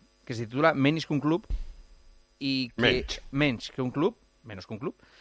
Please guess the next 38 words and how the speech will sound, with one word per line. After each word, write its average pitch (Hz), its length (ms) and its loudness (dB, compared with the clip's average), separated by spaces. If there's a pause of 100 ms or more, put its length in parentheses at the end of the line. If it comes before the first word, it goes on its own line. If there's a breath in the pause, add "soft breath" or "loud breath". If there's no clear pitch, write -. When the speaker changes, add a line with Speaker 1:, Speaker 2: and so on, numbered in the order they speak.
(200 soft breath)
Speaker 1:
y 170 540 2
dice, 202 480 0
eh, 135 920 -2
empieza 143 380 -2
el 196 60 4
artículo 185 260 -2
diciendo 180 240 -2
que 139 100 -4
Joan 156 100 0
Laporta 180 300 0
es 175 100 -4
el 165 100 -2
Donald 160 280 -2
Trump, 175 200 0 (200)
Trump 165 300 0
catalán. 104 580 -6 (160)
Eh, 107 640 -4
lo 101 400 -4
argumenta 135 500 2
y 165 60 0
tal, 202 160 0
pero 117 140 -2
hay 147 60 2
un 196 60 0
momento 208 260 0
del 185 80 2
artículo 165 440 -4 (400 soft breath)
en 120 120 -4
el 120 80 -2
que 120 120 -2
dice 147 480 0
Carlin, 98 440 -2 (580 soft breath)
"El 131 220 0
fiasco 196 340 2
del 214 140 2
caso 196 260 -2
Dani 170 220 0
Olmo 175 420 -2